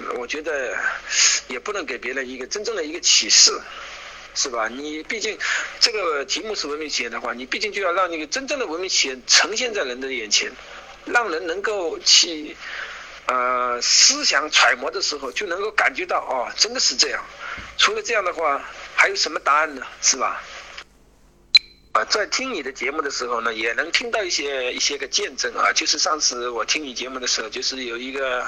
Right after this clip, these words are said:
回家之礼还是谁啊，他不是讲到他小时候八九岁的时候，他不是见到了U F O吗？是吧？不明飞行物嘛。他说到现在记忆非常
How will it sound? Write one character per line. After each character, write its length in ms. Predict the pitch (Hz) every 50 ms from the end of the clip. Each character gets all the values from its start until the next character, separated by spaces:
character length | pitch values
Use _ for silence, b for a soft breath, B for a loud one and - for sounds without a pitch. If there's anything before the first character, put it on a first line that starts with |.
| - - -
回 100 | - -
家 160 | 135 170 165
之 160 | 160 - 175
礼 160 | 160 143 131 120
还 140 | 123 127
是 80 | 127 131
谁 180 | - - 113 -
啊， 160 | - - - B B B B B B B B B B B B B B B
他 140 | - - 170
不 100 | 165 165
是 140 | 160 - 156
讲 180 | 139 143 139 139
到 80 | 143
他 160 | 139 160 147
小 180 | 143 - 135 127
时 200 | 127 - - 143
候 120 | 143 139
八 200 | 135 - 143 156
九 160 | 160 - 123 123
岁 120 | - 151
的 120 | 139 131
时 160 | 120 - - 123
候， 160 | 120 120 120
他 120 | 117 120
不 140 | 117 - 160
是 180 | - - 123 117
见 200 | - 147 147 139
到 140 | 131 135 131
了 280 | 127 120 120 117 113 B B B B B B B B B B B B - - - - -
U 180 | - 160 175
F 260 | 160 160 160 - 139 131
O 100 | 135 131
吗？ 280 | 120 120 117 117 -
是 160 | - - 120
吧？ 200 | 107 104 101 101 - -
不 80 | 143
明 160 | 139 139 135
飞 140 | 139 147 147
行 160 | - - 127
物 120 | 123 127 123
嘛。 160 | 113 - -
他 140 | - 135 131 131
说 120 | - 147 143
到 120 | - 156 160
现 280 | 151 - 196 185 156
在 180 | 147 139 127 123
记 320 | - - - 160 156 143
忆 60 | 131
非 180 | 123 - 160 156
常 240 | - 127 113 117